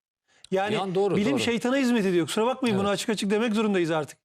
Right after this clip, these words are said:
Speaker 1: Yani bizim kaybedecek başka bir vatanımız yok. Bunu bugün demeyeceğiz, ne zaman diyeceğiz? O yüzden her seferinde söylüyorum ve yeni kitabın da sloganı olarak kapakta yazdığımı şimdiden söyleyeyim. Biz değilsek kim, şimdi değilse ne zaman? Yani birçok adamlar o kadar yıl önce işgale başlamışlar ki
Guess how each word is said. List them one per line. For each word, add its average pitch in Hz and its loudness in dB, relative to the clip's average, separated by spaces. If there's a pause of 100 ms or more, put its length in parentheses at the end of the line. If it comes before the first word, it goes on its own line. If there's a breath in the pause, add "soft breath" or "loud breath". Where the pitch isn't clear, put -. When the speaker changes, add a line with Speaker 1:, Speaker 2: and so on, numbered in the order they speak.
(460)
Speaker 1:
Yani 185 -2
bizim 208 -2
kaybedecek 220 -2
başka 226 -2
bir 220 0
vatanımız 220 -2
yok. 233 -2
Bunu 208 0
bugün 208 0
demeyeceğiz, 220 2
ne 220 0
zaman 214 0
diyeceğiz? 190 -2 (320 soft breath)
O 196 2
yüzden 214 0
her 254 0
seferinde 226 0
söylüyorum 202 2
ve 240 2
yeni 214 2
kitabın 233 -2
da 226 -2 (220 loud breath)
sloganı 226 0
olarak 240 -2
kapakta 220 -4
yazdığımı 226 0
şimdiden 233 0
söyleyeyim. 175 0 (340 soft breath)
Biz 240 2
değilsek 247 0
kim, 269 -2
şimdi 240 0
değilse 226 0
ne 240 0
zaman? 175 -2 (360 soft breath)
Yani 196 0 (280 soft breath)
birçok 240 0
adamlar 247 0
o 262 0
kadar 262 0
yıl 214 0
önce 214 2
işgale 214 0
başlamışlar 220 -4
ki 175 -4